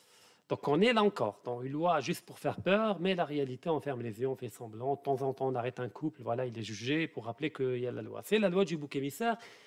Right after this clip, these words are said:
Et d'ailleurs, c'est le mode de fonctionnement de ce dédoublement de l'État au Maroc dont j'ai parlé tout à l'heure, la logique de l'hemla. C'est-à-dire toute l'année,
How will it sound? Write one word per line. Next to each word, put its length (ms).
Et 80
d'ailleurs, 200
c'est 120
le 60
mode 200
de 100
fonctionnement 560
de 160
ce 160
dédoublement 720
de 100
l'État 300
au 60
Maroc 320
dont 100
j'ai 140
parlé 240
tout 160
à 80
l'heure, 200
la 120
logique 300
de 60
l'hemla. 380
C'est-à-dire 400
toute 160
l'année, 420